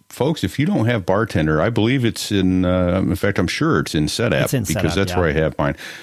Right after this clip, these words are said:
Speaker 2: Yeah.
Speaker 1: The, I, I have more than thirty menu items, and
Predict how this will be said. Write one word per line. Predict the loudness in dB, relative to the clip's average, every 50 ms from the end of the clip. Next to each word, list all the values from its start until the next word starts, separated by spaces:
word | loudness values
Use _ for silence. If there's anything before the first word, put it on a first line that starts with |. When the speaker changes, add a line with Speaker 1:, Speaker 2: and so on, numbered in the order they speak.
| -18 -8
Speaker 2:
Yeah. | -4 0
Speaker 1:
The, | 0 2 2 2 2 2 0 0 0
I, | 0 -2 -2 -4 -4
I | -2 0 2
have | 2 2 2 2
more | 2 2 2
than | 4 2 2 0
thirty | -2 -4 -4 0 0 2 2 2 2 2 0 0 -2 -4 -6 -12 _ _ _ _ _ _ _ _ 0
menu | 2 2 2 2 2 2
items, | 0 0 0 -2 -4 -6 -10 -14 -16 -20 _ _ _ _ _ _ _ _ _ _ _ _ _ _ _ _ _ _ _ -2
and | 0 2 2 2 2 0 0